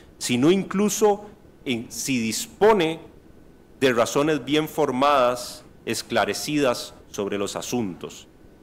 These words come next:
En tal modelo es de espe-, es de esperar que sus posiciones y demandas no reciban ningún tratamiento por los mentados órganos al tomar decisiones autoritativas. No hay estímulos para ello, ¿verdad? Ahora,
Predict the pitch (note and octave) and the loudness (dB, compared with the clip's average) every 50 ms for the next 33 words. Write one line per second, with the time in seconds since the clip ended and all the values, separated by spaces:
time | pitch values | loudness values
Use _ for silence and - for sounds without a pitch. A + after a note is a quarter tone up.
0 | - - - A#2 B2+ C3 B2+ - E3+ F#3+ G#3 G#3+ G#3 G3+ F#3+ F#3+ G3 F#3 F#3+ F3+ | -20 -10 -4 -2 -2 0 2 4 4 4 6 6 6 6 6 6 6 4 4 4
1 | - G3 F#3 - - D#3+ D3+ - C3+ B2+ B2+ C3+ F3+ - - - C#3 C#3 D3+ E3 | 4 2 0 0 0 0 0 0 0 -2 -2 -2 -2 -4 0 0 2 2 2 2
2 | D#3+ - C#3 - - - A#3+ C4 - - - G3 E3 - - C3 - - - C3 | 0 -4 -6 -6 -4 -4 -2 -2 -4 -4 -2 -2 -2 -2 -2 -6 -8 -6 -2 0
3 | B2 A2 G2+ G2 G2+ A2 - - - - - - - C#3 C3 A#2 A2+ A2 A2+ A#2+ | 2 2 2 0 -4 -6 -8 -14 -18 -20 -18 -8 -2 -2 0 0 0 0 2 4
4 | B2+ C3+ C3+ C#3+ C#3 D3+ D#3+ C#3+ - - - - - - - C#3 E3 G3 A3 A#3 | 4 4 2 2 0 -2 -2 -4 -4 -10 -20 -20 -16 -6 -2 2 4 6 6 6
5 | A3+ A#3 A3 G#3+ - - G3+ G3 G3+ G#3+ G#3 G3 F3 D3+ C#3 C3+ B2+ C#3 E3+ F3+ | 6 4 2 2 2 -2 0 2 4 4 4 4 2 0 0 0 2 2 0 0
6 | - G3 F#3+ F3+ F#3 D3 C3+ C3+ C#3+ D#3 D#3+ D#3+ D#3 E3+ - - C#3+ C3 A#2+ A2+ | 2 0 0 2 2 0 0 2 0 0 0 -2 -4 -6 -4 -2 -2 -2 0 -2
7 | G#2+ G#2+ G2+ G2 F#2+ - B2+ C3+ C3+ B2 - - C3+ C3+ C3 C3+ C#3+ C#3 C#3 C3+ | -2 -2 -6 -4 0 2 2 2 2 0 0 2 2 4 4 4 0 0 0 -2
8 | B2+ - - - - - - A#2 A2 G#2 - A2 G2 G#2 G#2+ A#2 A#2+ B2+ A#2 - | -6 -8 -18 -20 -12 -4 -2 -2 -2 0 -2 -4 0 0 0 0 0 -4 -10 -10
9 | - F#2 - - G#2 G2+ G#2+ - - G2 F#2+ - F#2+ E2+ F2 - E2 D#2 - E2+ | -10 -12 -8 -6 -6 -6 -6 -6 -8 -10 -8 -8 -10 -10 -10 -12 -12 -12 -10 -10
10 | F2 E2+ D#2 D#2 - - - - - - A#2 C3 C#3+ C#3 B2+ - - - - G#3 | -10 -10 -10 -14 -18 -20 -20 -16 -8 -2 0 0 2 0 0 -2 -4 -4 -2 -2
11 | F#3 C3 A2 F2 D#2 - - - E2+ D#2 D#2 D#2 D#2+ D2+ - - - - - - | -2 0 -2 -4 -6 -8 -10 -12 -12 -12 -12 -12 -14 -16 -18 -20 -20 -20 -20 -20
12 | - - - - - - - - - A#1 C2+ - - - - - - - - - | -20 -20 -20 -20 -20 -20 -20 -18 -16 -16 -16 -18 -20 -20 -20 -20 -20 -20 -20 -20
13 | - - - - - - - - A#2+ C#3 D#3+ D3 A#2 F#2 E2+ - - - | -20 -20 -20 -20 -20 -8 2 6 8 8 10 8 8 4 2 -2 -12 -16